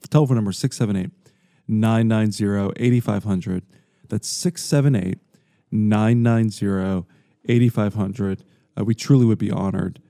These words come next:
to help. Well, the big announcement this week was from the Federal Reserve, and this is something we've been talking about for a while. The Fed had their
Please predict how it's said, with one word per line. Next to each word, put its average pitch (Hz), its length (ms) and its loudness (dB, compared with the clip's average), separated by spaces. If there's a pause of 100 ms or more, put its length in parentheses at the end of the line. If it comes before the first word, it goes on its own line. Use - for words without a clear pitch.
(100)
to 98 120 -4
help. - 300 -4 (1300)
Well, 180 180 4
the 127 300 4
big 151 260 2
announcement 165 440 0
this 127 200 -2
week 127 240 2
was 117 160 2
from 117 160 -2
the 104 80 -4
Federal 117 320 0
Reserve, 101 640 0
and 98 480 0
this - 300 -2
is 104 320 0
something 110 260 -4
we've 104 100 0
been 104 100 -2
talking 120 280 0
about 104 220 -2
for 107 160 -4
a 98 60 0
while. 113 720 0
The - 440 -6
Fed 113 280 0
had 101 260 -2
their 92 320 -4